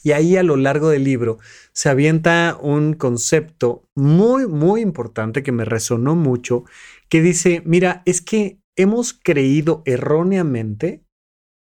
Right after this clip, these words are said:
que el opuesto de la carencia es la abundancia,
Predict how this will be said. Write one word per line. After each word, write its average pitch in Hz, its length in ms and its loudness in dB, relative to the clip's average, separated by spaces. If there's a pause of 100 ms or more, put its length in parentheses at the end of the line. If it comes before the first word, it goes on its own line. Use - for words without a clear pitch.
(220)
que 175 200 4
el 160 160 4
opuesto 220 960 0
de 196 120 0
la 131 220 -2
carencia 147 840 -2 (180)
es 170 260 -2
la 180 140 2
abundancia, 139 1000 -4